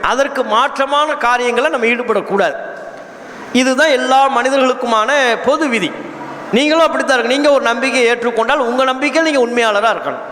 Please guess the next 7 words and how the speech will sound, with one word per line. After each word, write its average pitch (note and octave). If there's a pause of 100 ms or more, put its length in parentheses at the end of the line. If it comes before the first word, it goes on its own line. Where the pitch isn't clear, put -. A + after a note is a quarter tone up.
(960)
அப்ப C4+
இஸ்லாமிய E4
மார்க்கத்தை C#4+
பொறுத்தவரை B3 (280)
நம்ம A#3
ஆரம்பத்திலேயே C4+
சொன்னோம், A3